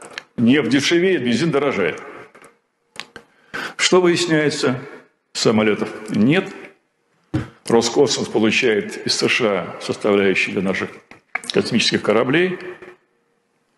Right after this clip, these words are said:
Медицина японская, значит, и так дальше. Машины. Вот я езжу на русском автомобиле.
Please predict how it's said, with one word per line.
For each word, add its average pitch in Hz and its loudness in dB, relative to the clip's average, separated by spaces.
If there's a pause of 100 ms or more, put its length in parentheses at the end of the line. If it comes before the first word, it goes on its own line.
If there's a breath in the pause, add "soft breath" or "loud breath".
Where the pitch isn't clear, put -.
(120)
Медицина 107 2
японская, 98 0
значит, 87 -4
и - -20
так 92 0
дальше. 156 2
Машины. 185 2 (800)
Вот 113 2
я 147 4
езжу 131 0
на 104 0 (880 loud breath)
русском 110 2
автомобиле. - -2